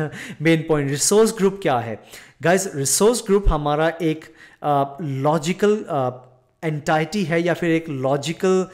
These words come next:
अ, स्पेस है जहाँ पर हमारे रिसोर्सेज एंटर होते हैं और वो स्टोर होते हैं। Now, <laughs> I think इसको समझाने के लिए मुझे एक एग्जांपल देना पड़ेगा,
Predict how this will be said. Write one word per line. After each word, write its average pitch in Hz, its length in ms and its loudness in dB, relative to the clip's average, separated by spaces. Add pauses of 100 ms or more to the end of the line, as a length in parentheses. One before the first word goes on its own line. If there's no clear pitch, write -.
(320)
अ, 139 160 0
स्पेस 180 580 0
है 156 220 0 (260)
जहाँ 156 340 -2
पर 214 100 2
हमारे 156 400 0
रिसोर्सेज 151 800 -2 (300)
एंटर 170 300 0
होते 143 300 0
हैं 180 320 -6 (140)
और 160 120 0
वो 185 180 0
स्टोर 160 380 -2
होते 123 280 -6
हैं। 101 280 -14 (640)
Now, 143 220 0 (320)
<laughs> - 300 -14
I 156 40 -8
think 202 220 -2
इसको 208 240 -2
समझाने 160 500 -2
के 170 120 0
लिए 160 100 4
मुझे 151 220 -2
एक 151 100 -2
एग्जांपल 139 440 0
देना 151 180 2
पड़ेगा, 143 380 -2